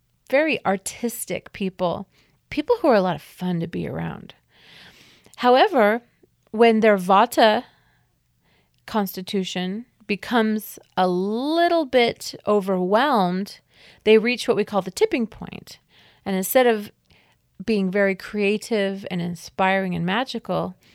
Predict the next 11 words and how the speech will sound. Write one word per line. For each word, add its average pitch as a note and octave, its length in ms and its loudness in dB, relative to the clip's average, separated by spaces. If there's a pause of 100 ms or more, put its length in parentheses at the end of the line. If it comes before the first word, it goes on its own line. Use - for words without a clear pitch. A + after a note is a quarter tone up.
(200)
they A#3 140 4
tend A#3 420 -4
to G3 340 -4 (120)
turn F#3+ 340 -4
out F3 300 -6
to G3+ 140 -10
be F#3 120 -6
a F3 60 -4
little F3 140 -6
bit F3+ 180 -8
anxious. - 840 -10